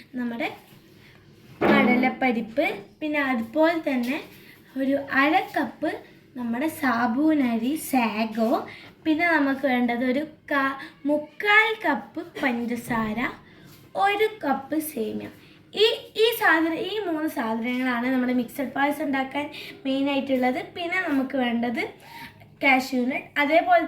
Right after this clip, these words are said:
തന്നെ, അതായത് അണ്ടിപ്പരിപ്പ്, അതേപോലെ തന്നെ നിങ്ങൾ കിസ്മിസ് വേണമെങ്കിൽ കിസ്മിസ് കൊടുക്കുക. ഞാൻ ഇപ്പോൾ എടുത്തിട്ടില്ല. പിന്നെ ഞാൻ അവിടെ ഒരു ആറൊക്കെ ഒരു ഏലക്ക എടുത്തിട്ടുണ്ട്. ഇത്രയും സാധനങ്ങളല്ല.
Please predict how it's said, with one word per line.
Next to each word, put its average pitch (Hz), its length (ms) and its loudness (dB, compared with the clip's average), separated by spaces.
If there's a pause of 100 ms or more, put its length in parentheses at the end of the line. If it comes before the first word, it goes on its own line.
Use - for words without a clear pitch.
തന്നെ, 311 180 -4 (440)
അതായത് 311 360 0
അണ്ടിപ്പരിപ്പ്, 294 640 -4 (800)
അതേപോലെ 339 480 2 (100)
തന്നെ 320 200 0 (100)
നിങ്ങൾ 285 220 -4
കിസ്മിസ് 403 360 4
വേണമെങ്കിൽ 294 400 0
കിസ്മിസ് 269 480 -8
കൊടുക്കുക. 262 360 -4
ഞാൻ 277 180 0
ഇപ്പോൾ - 180 -6
എടുത്തിട്ടില്ല. 226 460 -2 (120)
പിന്നെ 403 280 4
ഞാൻ 302 120 0 (140)
അവിടെ 269 260 -2
ഒരു 339 80 -6 (220)
ആറൊക്കെ 330 540 0
ഒരു 349 80 -4 (640)
ഏലക്ക 330 320 0 (160)
എടുത്തിട്ടുണ്ട്. 226 500 -6 (220)
ഇത്രയും 403 440 0
സാധനങ്ങളല്ല. 254 720 -2